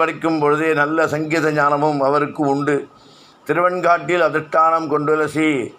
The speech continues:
பரமசிவேந்திர சரஸ்வதி சுவாமிகளின் தீட்சை பெற்று அவதூத ஞானியரானவர் இவர். "சர்வம் பிரம்மமயம் ரே ரே" என்ற பிரம்மத்தை குறித்து பாடிய இவர்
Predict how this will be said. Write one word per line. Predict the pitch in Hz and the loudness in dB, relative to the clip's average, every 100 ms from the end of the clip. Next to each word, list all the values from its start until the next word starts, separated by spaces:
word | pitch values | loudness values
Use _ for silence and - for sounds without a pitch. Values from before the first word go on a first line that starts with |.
| - - - - | -20 -20 -16 -2
பரமசிவேந்திர | 139 160 170 143 160 160 160 160 160 | 0 2 0 0 0 0 0 0 0
சரஸ்வதி | 143 147 147 - 156 151 | 2 0 -2 -2 -2 0
சுவாமிகளின் | 151 151 151 151 139 | 0 0 0 -2 -2
தீட்சை | 156 156 170 151 131 | -2 -2 -2 0 -2
பெற்று | 135 - 170 151 101 - - - - - 120 | -4 -4 -2 -2 -4 -10 -20 -20 -20 -4 -2
அவதூத | 147 160 175 175 185 - - 135 | -2 0 0 0 0 -2 -4 0
ஞானியரானவர் | 147 160 156 156 151 143 151 156 | 2 2 2 2 2 2 0 0
இவர். | 135 147 - - - - - - - | 0 -2 -6 -20 -20 -20 -20 -10 -2
"சர்வம் | 143 151 170 175 | -2 0 0 0
பிரம்மமயம் | 147 151 160 165 165 165 165 - 120 | 0 0 0 0 0 -2 -6 -6 -2
ரே | 143 151 135 | 0 0 2
ரே" | 160 151 131 113 | 2 2 -2 -2
என்ற | 139 143 156 143 123 95 - - - | -2 0 2 2 0 -6 -14 -20 -6
பிரம்மத்தை | 127 151 240 233 175 165 | -4 0 -2 -2 -4 -2
குறித்து | 160 160 - 156 135 | -2 -2 -4 -4 0
பாடிய | 151 156 147 | 0 2 2
இவர் | 139 160 | 2 0